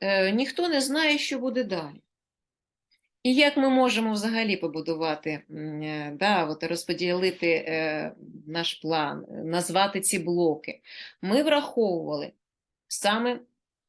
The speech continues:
е, те, що нам закон, е, повноваження визначає до діяльності, е, закладу дошкільної освіти. Тому ось, ось так.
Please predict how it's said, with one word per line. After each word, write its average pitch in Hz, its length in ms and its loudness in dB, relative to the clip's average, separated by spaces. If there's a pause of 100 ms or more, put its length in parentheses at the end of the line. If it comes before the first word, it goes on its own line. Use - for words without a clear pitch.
(680)
е, 160 120 -4
те, 208 220 2
що 220 140 0
нам 175 180 0
закон, 175 520 -2
е, 160 220 0
повноваження 165 720 0
визначає 185 840 0
до 208 220 -2
діяльності, 175 720 -2 (360)
е, 156 220 -4
закладу 160 500 -4
дошкільної 160 580 -10
освіти. - 360 -12 (720)
Тому 277 320 2
ось, 311 320 0
ось 277 260 0
так. 233 260 -4